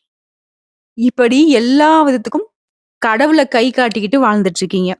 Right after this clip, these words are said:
தப்பு கிடையாது, நல்ல விஷயம்தான். இருந்தாலும் ஒரு சில விஷயங்கள்ல நீங்க கொஞ்சம் சாமர்த்தியமா இருக்கணுங்க.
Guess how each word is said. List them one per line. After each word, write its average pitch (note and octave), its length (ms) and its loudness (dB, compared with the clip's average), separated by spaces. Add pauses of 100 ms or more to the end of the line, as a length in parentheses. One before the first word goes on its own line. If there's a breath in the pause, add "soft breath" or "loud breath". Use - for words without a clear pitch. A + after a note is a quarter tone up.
(200)
தப்பு F#3 260 -10
கிடையாது, F#3+ 420 0 (120)
நல்ல F#3 340 -4
விஷயம்தான். F#3 580 -4 (520)
இருந்தாலும் F#4+ 440 4
ஒரு C#4 180 4
சில B3+ 200 0
விஷயங்கள்ல A#3+ 600 0
நீங்க G3+ 220 -6
கொஞ்சம் F#3 300 -8
சாமர்த்தியமா A3 680 0
இருக்கணுங்க. F3 460 -6